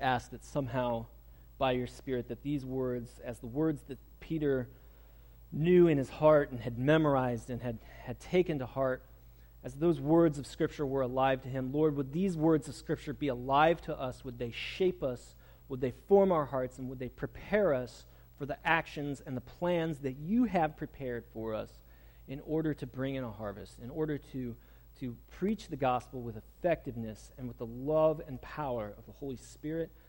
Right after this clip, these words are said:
to see lives transformed, renewed, and saved from death? And we just ask for these things in Jesus' name. Amen.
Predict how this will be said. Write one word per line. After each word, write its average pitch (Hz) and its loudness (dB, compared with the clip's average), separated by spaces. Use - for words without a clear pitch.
to 127 -14
see - -8
lives 135 -6
transformed, 160 -6
renewed, 135 -6
and 127 -10
saved 143 -2
from 135 -10
death? 98 -10
And 123 -16
we 123 -8
just 123 -14
ask 123 -4
for 135 -16
these 117 -12
things 95 -16
in 110 -18
Jesus' 98 -18
name. 80 -16
Amen. 98 -12